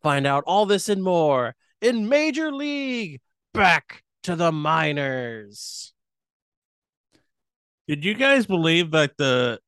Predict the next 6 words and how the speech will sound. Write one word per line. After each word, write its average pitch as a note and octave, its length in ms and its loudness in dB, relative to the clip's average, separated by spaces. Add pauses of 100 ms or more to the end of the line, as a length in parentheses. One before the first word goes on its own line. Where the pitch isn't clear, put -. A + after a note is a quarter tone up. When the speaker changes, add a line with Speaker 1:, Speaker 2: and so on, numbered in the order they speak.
(200)
Speaker 2:
that B2 500 0
Scott - 400 -6 (580)
Bakula's B2 500 0
character, C3 600 -4 (220)
character C#3 480 -2 (100)
Gus B2 400 -2